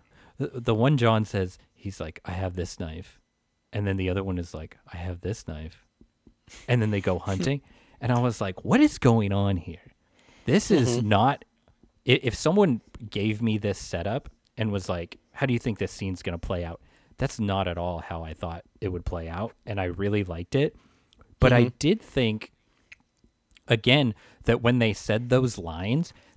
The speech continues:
Speaker 1: they were so, like, they stuck out s-, in such a strange way. I was like, "Am I supposed to know what this means?"
Speaker 2: Like, yeah, like, they seem like they have, like,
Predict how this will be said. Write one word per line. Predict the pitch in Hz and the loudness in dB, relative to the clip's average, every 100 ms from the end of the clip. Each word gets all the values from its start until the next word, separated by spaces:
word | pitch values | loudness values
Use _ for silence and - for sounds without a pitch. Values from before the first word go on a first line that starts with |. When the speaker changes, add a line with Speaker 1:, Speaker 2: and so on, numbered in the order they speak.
| - | 0
Speaker 1:
they | 113 | 0
were | 110 110 | 2 -2
so, | - - 120 131 | -4 -4 0 0
like, | 156 143 95 85 - - _ _ _ _ _ _ _ _ _ _ _ _ _ _ _ _ _ _ _ _ | 0 -2 -4 -4 -10 -20 _ _ _ _ _ _ _ _ _ _ _ _ _ _ _ _ _ _ _ _
they | 107 113 | -2 -2
stuck | - - 127 139 - | -2 -4 -4 -4 -4
out | 101 92 135 - _ _ | 0 2 0 -2 _ _
s-, | - | -8
in | 120 | -8
such | - 117 - | -4 -4 -2
a | |
strange | - - 95 95 110 | -4 -4 -4 -2 -2
way. | 98 95 | -2 0
I | 104 | 0
was | 98 | -2
like, | 101 - | -4 -6
"Am | 113 | -4
I | 123 | -2
supposed | - 180 - | -2 -4 -2
to | 139 | 0
know | 123 | 0
what | 131 | 0
this | 117 - | -4 -6
means?" | 98 92 101 170 - _ _ _ _ 160 | -4 -4 -6 -8 -12 _ _ _ _ 6
Speaker 2:
Like, | 180 190 | 6 10
yeah, | 196 | 12
like, | 139 127 | 10 8
they | 143 | 4
seem | 131 175 | 4 4
like | 160 | 4
they | 131 | 4
have, | 131 110 - _ _ - - | 4 2 -2 _ _ -10 -6
like, | 127 | -6